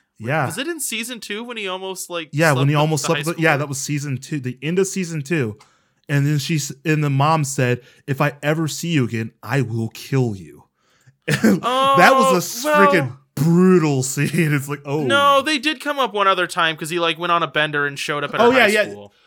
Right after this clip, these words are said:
Speaker 1: He went on a, when the bender season three, they showed up at her college, and she's like, "Bojack," she had a panic attack.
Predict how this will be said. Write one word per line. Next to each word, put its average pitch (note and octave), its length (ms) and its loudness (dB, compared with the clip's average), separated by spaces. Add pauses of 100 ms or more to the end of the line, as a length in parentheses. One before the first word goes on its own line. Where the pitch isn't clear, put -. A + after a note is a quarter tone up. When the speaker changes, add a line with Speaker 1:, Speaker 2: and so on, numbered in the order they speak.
(120)
Speaker 1:
He - 160 -10
went F3 240 0
on C4+ 160 2
a, D#3+ 240 -8
when F#3 300 0
the E3 100 0
bender F#3 360 2
season D#3+ 380 -4
three, D3+ 340 -2
they C#3 140 -2
showed D3+ 480 -2
up C#3 340 0
at C3+ 260 2
her C3 140 -2
college, A2+ 600 -4
and A2+ 100 -10
she's B2+ 180 -8
like, A#2+ 140 -8
"Bojack," C3+ 460 -6
she C3 200 -12
had B2 180 -10
a A2 40 -12
panic G#2+ 380 -12
attack. F#2+ 420 -20